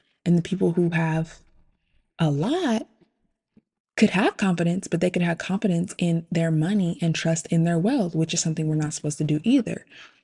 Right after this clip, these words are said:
So it's just where we could find a healthy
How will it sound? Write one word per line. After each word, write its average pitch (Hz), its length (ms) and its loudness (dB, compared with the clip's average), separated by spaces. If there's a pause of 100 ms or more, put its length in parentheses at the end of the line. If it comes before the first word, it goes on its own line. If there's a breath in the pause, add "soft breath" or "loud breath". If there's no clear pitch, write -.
(120)
So 190 380 0
it's - 280 -4 (140)
just 415 360 -2 (260)
where 208 260 2
we 214 220 2
could 202 340 -2
find 196 500 0
a 170 120 0
healthy 170 640 -2